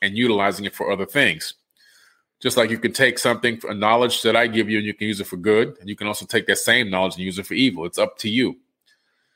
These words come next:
The real person behind it is Robert J. Oppenheimer. And he says when they, when they did the first test of the first nuclear, uh, weapon, he said, "Now I am become death,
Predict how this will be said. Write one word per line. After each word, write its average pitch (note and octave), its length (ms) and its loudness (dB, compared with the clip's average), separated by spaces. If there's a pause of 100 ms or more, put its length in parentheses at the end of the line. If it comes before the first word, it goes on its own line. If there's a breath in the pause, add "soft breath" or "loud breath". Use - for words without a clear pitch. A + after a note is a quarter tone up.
(600)
The A2+ 140 4
real D#3+ 280 6
person A2+ 380 0
behind G#2 380 0
it G#2 80 0
is G2+ 380 0
Robert A2+ 440 2
J. A#2 320 0
Oppenheimer. F#2+ 720 -4 (640)
And G#2 160 -4
he A#2+ 80 -2
says A#2+ 600 2
when A2 160 -8
they, A2+ 320 -2
when A2 140 -10
they A2 80 0
did A#2 180 -2
the G2+ 80 -2
first C#3 420 0
test C3 440 2
of G2+ 120 -4
the G2 60 -8
first - 380 0
nuclear, G#2 560 -4 (260)
uh, F2+ 360 -6
weapon, A#2 440 0 (960 soft breath)
he C#3+ 100 2
said, B2 220 2
"Now B2+ 240 2
I C3+ 140 6
am B2 180 2
become A#2 380 -4
death, A2 360 2